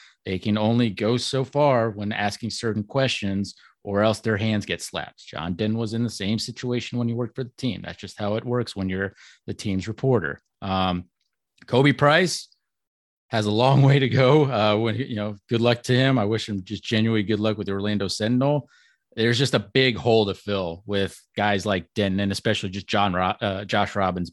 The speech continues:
not being there. Um, hell, from a Sentinel perspective, I still miss Tim Povtek, but, uh, you know,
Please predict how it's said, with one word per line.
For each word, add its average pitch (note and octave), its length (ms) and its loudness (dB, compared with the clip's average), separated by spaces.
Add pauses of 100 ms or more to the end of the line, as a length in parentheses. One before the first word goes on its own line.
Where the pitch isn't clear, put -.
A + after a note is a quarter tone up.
(160)
not F#2+ 320 -4
being F2 260 -4
there. E2+ 260 -6 (500)
Um, F2+ 340 -2
hell, A2+ 260 2
from G#2 220 -2
a - 20 -2
Sentinel A#2+ 320 0
perspective, G#2 460 -4
I G2+ 100 0
still G2+ 220 -4
miss F#2+ 180 -2
Tim F2+ 220 -6
Povtek, E2+ 520 -6 (140)
but, E2 240 -6 (580)
uh, F2+ 340 0 (100)
you F#2+ 160 -6
know, F#2 160 -6